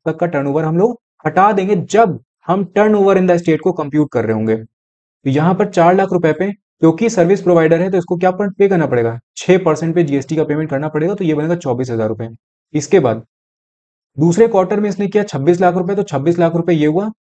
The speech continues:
अब यहाँ पर cumulative turnover जो हम निकालेंगे तो फिर हम उसको include करेंगे। मैंने आपको बताया ना, cumulative turnover aggregate turnover की तरह आपका होता है, तो उसमें आप अपना वो वाला part भी लेते हो जो आपका exemption वाला part था।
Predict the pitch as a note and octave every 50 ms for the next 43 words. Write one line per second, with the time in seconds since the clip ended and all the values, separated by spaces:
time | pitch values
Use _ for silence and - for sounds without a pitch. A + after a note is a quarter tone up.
0 | _ _ B2 C3 C#3 D#3 D#3+ E3+ G3 G#3 G3+ - F3 D#3+ D#3 D#3 D#3 D#3+ G#3+ G#3
1 | G#3 G3 F3 F3 F#3 F#3 F#3+ F#3 F#3+ F#3+ F#3 F3 E3+ E3+ E3+ F#3 G3 G#3+ G#3+ -
2 | F3+ F3+ F#3 G3 G3 F#3+ F#3 F3+ - G3 F#3 F3 F#3+ F#3+ F3 G3 G3 G3 F3+ D#3+
3 | D#3 E3 E3 F3+ F3+ F#3+ A3 A3+ E3+ - _ _ _ _ _ - E3+ E3+ E3+ E3+
4 | E3+ E3+ E3+ E3+ A#3 A#3 - G3+ F#3 F3+ F#3 F#3 G3+ F3+ D#3+ D#3 D#3 D3+ F#3 F#3+
5 | F#3 F3+ E3+ E3+ E3+ F3 F3 F3 F3+ F3+ F3+ F3+ F3 F3+ F#3 E3+ D#3 D3 - F#3
6 | G3 F#3+ - D#3+ E3 - - G#3 G#3+ G3+ F#3+ F#3+ F#3 E3 F3 D3+ D#3+ F#3 F#3+ -
7 | _ _ _ _ B2+ B2 F3 G3 G3 F#3 F#3+ F#3+ F#3+ F3 E3+ E3+ F3 E3 F#3 F#3
8 | F3+ E3+ F3 F3+ G3 G3+ E3+ C#3+ E3 F3+ E3+ E3+ E3+ F#3 F3 D#3+ C#3+ D3 C#3+ C3+
9 | - E3 D#3 D#3 D#3+ D3+ D#3 C#3 C3+ C3 C3 A#2+